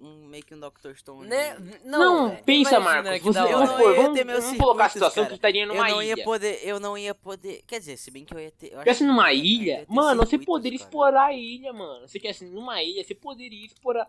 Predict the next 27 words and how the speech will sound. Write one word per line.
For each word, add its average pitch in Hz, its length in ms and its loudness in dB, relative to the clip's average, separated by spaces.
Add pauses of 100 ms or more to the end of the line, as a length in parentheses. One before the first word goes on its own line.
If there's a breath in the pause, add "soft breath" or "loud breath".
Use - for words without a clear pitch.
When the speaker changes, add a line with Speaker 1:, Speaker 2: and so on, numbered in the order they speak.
(100)
Speaker 3:
explorar 170 560 -10
a 160 80 -2
ilha. 220 340 -16 (920)
Entendeu? 131 640 -10 (1120)
Você, 220 800 -2
instintivamente, 208 600 -2
você - 60 2
ia 233 60 6
acabar 180 400 0
descobrindo 127 640 -14
uma 113 140 -20
coisinha 113 680 -16
ou 101 140 -14
outra, 117 380 -14
aproveitando 110 720 -20 (240)
do 110 100 -20
ambiente, 107 800 -20 (280 soft breath)
vivendo 127 400 -8
de 113 140 -18
fruta, 139 480 -6
peixe, 139 440 -6
o 123 60 -6
que - 100 -16
você 143 120 -10
encontrasse 123 580 -12
na 107 160 -16
ilha. 123 400 -18